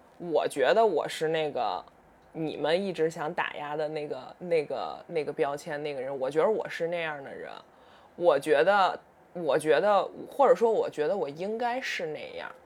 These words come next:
based on 我所有的家庭关系，我从小生长的环境，我觉得我就应该是那样，我就绝对是那样，没得逃。但是后来我发现我做的很多事情，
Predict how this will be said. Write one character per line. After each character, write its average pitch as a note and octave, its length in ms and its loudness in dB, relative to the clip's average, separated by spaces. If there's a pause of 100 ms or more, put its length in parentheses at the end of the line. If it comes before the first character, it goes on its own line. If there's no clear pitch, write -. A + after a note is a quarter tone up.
(400)
based G#3+ 420 0
on F3 320 2 (100)
我 C#3+ 300 -6
所 D3+ 240 2
有 F#3 140 6
的 D3+ 160 0
家 F#3+ 260 0
庭 E3 220 -4
关 F#3 260 -2
系， F#3 80 -4
我 D3 120 0
从 E3 200 -8
小 D#3 160 -2
生 F#3 200 -8
长 F3 160 -6
的 D3 40 -8
环 D3 180 -10
境， E3+ 140 -2
我 C#3+ 140 -4
觉 D3+ 100 -2
得 G3+ 60 -2
我 G#3+ 120 -2
就 G3+ 140 -8
应 A3 120 -10
该 C4 200 -6
是 C#4 100 -6
那 F3 200 -6
样， C#3+ 340 -6
我 E3 140 2
就 G3 180 -8
绝 F3+ 220 0
对 F#4+ 180 6
是 F4 120 0
那 A#3 140 2
样， F3 300 2
没 D#3+ 260 -2
得 C#4+ 120 0
逃。 E3 500 -2 (460)
但 F4+ 120 4
是 D4 120 2
后 D#4+ 200 2
来 A#3+ 120 8
我 C4 200 6
发 A3 200 -2
现 B3 260 -2
我 C#3 140 -2
做 C4 320 -2
的 F#3+ 140 2
很 C#3 260 -6
多 F#3+ 220 0
事 C4+ 420 -4
情， E3+ 300 -4